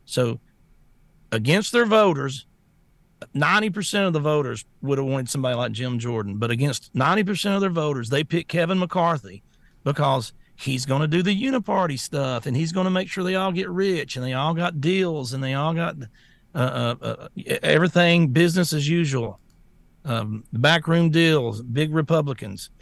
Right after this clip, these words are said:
So he, there was eight holdouts. The holdouts were promised a bunch of stuff to get their votes. They didn't, he didn't give it to them. So them eight holdouts, uh,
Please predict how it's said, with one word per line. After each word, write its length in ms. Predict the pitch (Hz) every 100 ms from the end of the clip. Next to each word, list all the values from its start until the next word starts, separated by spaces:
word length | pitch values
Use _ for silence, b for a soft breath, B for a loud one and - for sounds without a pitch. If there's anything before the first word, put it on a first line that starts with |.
| b b -
So 340 | - 139 123
he, 260 | 107 147 165 - _
there 160 | 147 147
was 160 | 131 139
eight 200 | 160 170
holdouts. 720 | 143 151 135 107 98 - - - _ _ - - _ - _ - _ _ _ -
The 160 | 113
holdouts 640 | 123 175 185 185 180 -
were 100 | -
promised 640 | 123 170 160 156 151 - - _ _ _
a 100 | 113
bunch 460 | 117 123 233 214 151
of 100 | 135
stuff 600 | - 143 131 117 - - - _ -
to 40 |
get 220 | 123 139
their 100 | 135
votes. 480 | 123 117 107 107 - - _ _ _ _ _
They 160 | - 120
didn't, 220 | 135 143
he 140 | 127 151
didn't 180 | 180
give 160 | 180 220
it 100 | -
to 140 | 104
them. 200 | 98 98 - - -
So 200 | - 139
them 200 | 131 143
eight 160 | 151 139
holdouts, 560 | 180 175 151 156 - - - -
uh, 200 | 117 113